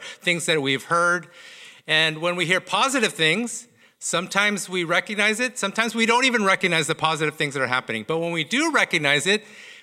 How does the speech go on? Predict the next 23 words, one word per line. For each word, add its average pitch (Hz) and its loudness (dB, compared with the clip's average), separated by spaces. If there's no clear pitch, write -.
really, 190 2
in 156 -6
my 233 0
experience, 151 0
it's 156 -8
been, 165 -2
I 147 -2
recognize 196 -2
it, 233 -2
and 135 0
it's - -10
there 160 4
for 170 -2
an 165 -4
instant, 214 -2
and 139 -10
then 127 -4
it's 117 -10
gone. 98 -6
I 131 -8
try, 180 0
praise 160 2
God, 156 4